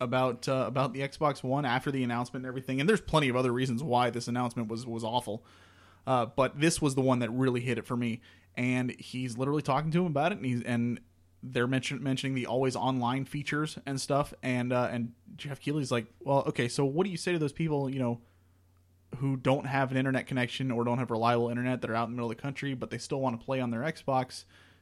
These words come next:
You know, what are, what are they supposed to do?" <laughs> He just goes, "Well, I mean, for those people, I, I, I would say we still have a console. We still have the three sixty." And then Jeff Keighley's like, "So that, that's your response. Go buy a three sixty."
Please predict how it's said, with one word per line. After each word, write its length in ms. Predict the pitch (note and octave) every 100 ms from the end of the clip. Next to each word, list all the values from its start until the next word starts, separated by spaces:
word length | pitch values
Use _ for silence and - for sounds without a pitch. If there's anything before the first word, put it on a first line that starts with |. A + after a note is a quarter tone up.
| -
You 100 | C3
know, 100 | A#2+
what 140 | C#3
are, 80 | D3+
what 140 | C3 C#3+
are 20 |
they 120 | C3+
supposed 300 | B2+ - C3+
to 60 | C#3
do?" 280 | D3+ C#3+ A#2 - - - - - -
<laughs> 180 | - -
He 80 | F3+
just 180 | F3 -
goes, 220 | F#3 F#3 -
"Well, 320 | G3+ G#3+ -
I 100 | -
mean, 180 | F#3+ F#3+
for 120 | F3+
those 200 | F3 G3+
people, 420 | - G#3 G#3+ E3 - - - -
I, 100 | C#3
I, 100 | D3 C#3 B2+
I 60 |
would 120 | C#3+ D3
say 140 | F#3+
we 120 | G3
still 240 | F3+ A#3 A3
have 140 | C4
a 60 | -
console. 480 | C3+ A#2+ - G2+
We 100 | B2
still 220 | B2 - D3
have 200 | D#3+ D#3
the 60 |
three 220 | C#3+ E3
sixty." 440 | F3 G#3+ - A#2 - _ _ _ _ _ _ _ _ _ _ -
And 160 | C3+
then 300 | C3 C3+ C3 - _ _ _ _ _ _ -
Jeff 220 | C#3+ C#3
Keighley's 240 | - D3
like, 160 | C3 A#2
"So 100 | -
that, 260 | C#3 C3 - -
that's 240 | B2 B2
your 80 | B2+
response. 580 | A#2+ - B2+ G2 - - - -
Go 120 | B2
buy 160 | A#2
a 60 | A2
three 180 | G#2+ B2
sixty." 580 | - - D#3+ - C3+